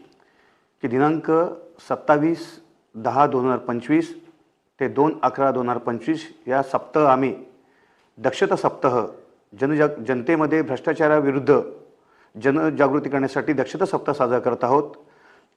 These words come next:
त्या सप्ताहाचे औचित्य साधून मी आपणा सर्व जनतेला, सिंधुदुर्ग वासियांना असे आवाहन करू इच्छितो की, की आपण आपल्या सरकारी कामानिमित्त विविध सरकारी कार्यालयात जात असता,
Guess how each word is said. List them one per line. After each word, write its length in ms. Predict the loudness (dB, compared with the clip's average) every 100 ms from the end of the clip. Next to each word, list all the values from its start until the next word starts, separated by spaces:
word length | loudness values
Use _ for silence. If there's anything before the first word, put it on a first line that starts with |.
| 2
त्या 120 | 4
सप्ताहाचे 420 | 4 2 0 2 2
औचित्य 360 | 2 -2 -2
साधून 360 | 2 4 4 0 -6 -20 _ _ -2
मी 60 | 0
आपणा 320 | 0 -2 0
सर्व 200 | 2 2
जनतेला, 600 | 0 0 2 4 4 2
सिंधुदुर्ग 420 | 0 0 2 2
वासियांना 460 | 2 0 0 0 0
असे 160 | 0
आवाहन 220 | 2 2
करू 160 | 2 0
इच्छितो 320 | 0 -2 -2
की, 320 | -2 -4 -4 -14 -20 _ -20 _ 2
की 60 |
आपण 240 | 2 4 0
आपल्या 200 | 0 0
सरकारी 360 | 0 0 0
कामानिमित्त 600 | 2 2 2 0 -2 0
विविध 480 | 2 2 -2 -2 -2 -2 -2
सरकारी 300 | 0 0 0
कार्यालयात 320 | 0 2 0
जात 220 | 2 4
असता, 360 | 4 2 -2